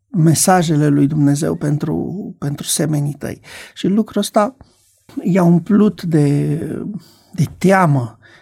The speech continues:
de emoție atunci când,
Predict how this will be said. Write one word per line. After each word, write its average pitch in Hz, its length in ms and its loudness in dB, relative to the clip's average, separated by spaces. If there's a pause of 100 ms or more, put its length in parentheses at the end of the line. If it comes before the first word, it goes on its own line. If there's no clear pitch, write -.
(140)
de 151 600 -2 (1120)
emoție 156 1000 4 (320)
atunci 175 400 0
când, 151 320 4